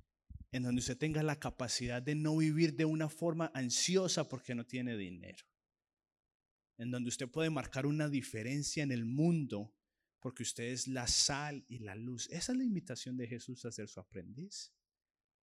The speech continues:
a vivir una buena vida. Entonces, para terminar,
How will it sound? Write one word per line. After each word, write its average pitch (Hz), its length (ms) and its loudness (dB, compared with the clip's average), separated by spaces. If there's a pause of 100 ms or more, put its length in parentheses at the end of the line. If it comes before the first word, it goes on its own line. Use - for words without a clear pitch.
(720)
a 110 100 -10
vivir 113 320 -6
una 127 180 -4
buena 120 640 -8 (180)
vida. 92 520 -12 (1200)
Entonces, 139 300 -4
para 120 200 -2
terminar, 117 760 -4